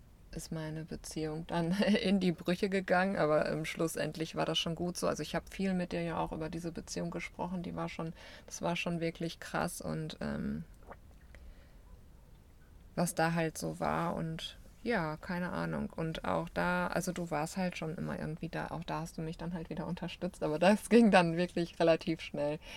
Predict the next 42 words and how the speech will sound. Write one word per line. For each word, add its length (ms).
Ich 120
hatte, 200
ich 200
war 160
an 200
dem, 280
da 220
war 140
ich 120
an 160
einem 220
Punkt 280
gewesen, 500
wo 120
ich 160
gesagt 380
hab, 160
ich 180
hab 120
jetzt 180
keinen 180
Bock 140
mehr 160
auf 100
eine 140
Beziehung. 480
Ich 120
schlitter 280
hier 180
von, 400
von 200
der 100
einen 200
Beziehung 400
in 140
die 80
nächste. 640
Und 220
es 80
ist 160
immer 320
ein, 240